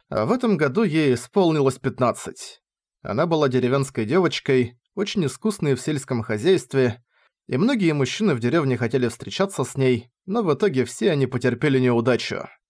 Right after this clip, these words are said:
Тогда я действительно тоже ужасно потерпел неудачу. С самого начала она даже не хотела встречаться со мной. Этого следовало ожидать.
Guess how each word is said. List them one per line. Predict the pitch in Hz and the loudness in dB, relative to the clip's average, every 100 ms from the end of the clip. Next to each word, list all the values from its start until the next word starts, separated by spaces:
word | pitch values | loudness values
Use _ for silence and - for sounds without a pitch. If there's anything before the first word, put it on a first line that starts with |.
| _ _ _ - | _ _ _ -8
Тогда | 107 107 123 | -4 0 2
я | |
действительно | 123 123 - 185 147 117 104 | 2 0 0 -2 0 -2 -2
тоже | 143 202 220 | 0 0 2
ужасно | 226 117 107 - 180 | 2 0 -2 -2 -4
потерпел | 233 240 - 131 123 | -2 -2 0 0 2
неудачу. | 131 120 123 113 - - - - _ _ _ - | 2 2 2 0 -4 -8 -12 -20 _ _ _ -18
С | - | -6
самого | 135 208 214 | 0 2 2
начала | 214 208 - 151 185 | 2 0 0 4 4
она | 165 135 | 4 2
даже | 117 117 | 0 0
не | 131 | 0
хотела | 117 117 143 139 | 0 0 2 0
встречаться | 123 117 110 165 - 135 | 0 -6 -2 -2 -2 -4
со | 131 | -2
мной. | 120 117 95 131 _ _ _ _ | 0 0 -2 -8 _ _ _ _
Этого | - 240 208 165 | -4 0 2 2
следовало | 233 180 123 117 113 | 0 2 2 2 2
ожидать. | 110 117 - - - | 0 -2 -2 -6 -18